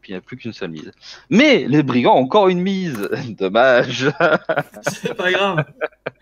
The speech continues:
Speaker 1: <laughs> Donc, euh, donc clairement, tu, euh, voilà, euh, Achille, tu, euh, au moment où il allait se faire blesser, euh, Renard allait se faire blesser,
Speaker 2: Mhm.
Speaker 1: tu, euh, comme tout à l'heure, euh, tu, euh, tu donnes un coup, euh,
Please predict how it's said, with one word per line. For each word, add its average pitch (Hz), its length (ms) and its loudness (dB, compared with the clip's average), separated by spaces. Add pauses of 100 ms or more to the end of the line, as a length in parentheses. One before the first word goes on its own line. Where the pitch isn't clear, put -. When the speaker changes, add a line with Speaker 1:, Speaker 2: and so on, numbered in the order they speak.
Speaker 1:
<laughs> - 580 -12
Donc, 139 360 0
euh, 113 880 2 (480)
donc 131 200 -6
clairement, 160 420 4
tu, 117 340 -8
euh, 110 60 -2
voilà, 107 320 0
euh, 101 640 0
Achille, 135 580 -6
tu, 101 260 -16
euh, 98 140 -8
au 110 100 -6
moment 147 360 -2
où 131 40 0
il 110 100 -2
allait 107 120 2
se - 160 -16
faire 117 220 -2
blesser, 113 480 -8
euh, 107 80 -4
Renard 107 260 -2
allait 104 80 -4
se - 80 -16
faire 107 160 -4
blesser, 104 280 -8
Speaker 2:
Mhm. 147 80 -8 (340)
Speaker 1:
tu, 107 280 -6
euh, 90 880 0 (520)
comme 131 240 0
tout 139 180 -10
à 131 80 4
l'heure, 139 340 2
euh, 98 200 -2 (120)
tu, 104 280 -10
euh, 95 260 -4
tu - 120 -20
donnes 123 200 0
un 98 280 0
coup, 139 460 -6
euh, 90 640 -4